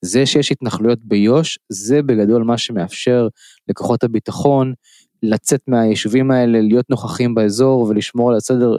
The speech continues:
אה, בצורה הרבה יותר אפקטיבית. כן, כמובן, יחד עם שיתוף פעולה של, אני מניח, של כוחות הביטחון של הרשות הפלסטינית, מטעמים שלהם, אבל באמת בעיקר, מאז שאנחנו פשוט נוכחים בשטח,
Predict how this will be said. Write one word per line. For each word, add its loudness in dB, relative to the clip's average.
אה, 0
בצורה 0
הרבה 2
יותר 0
אפקטיבית. -2
כן, 2
כמובן, 0
יחד 0
עם 0
שיתוף -2
פעולה 2
של, 0
אני -2
מניח, 2
של -2
כוחות -2
הביטחון -2
של -2
הרשות -2
הפלסטינית, 0
מטעמים 0
שלהם, 0
אבל 2
באמת 0
בעיקר, 2
מאז 0
שאנחנו -4
פשוט -4
נוכחים -4
בשטח, 0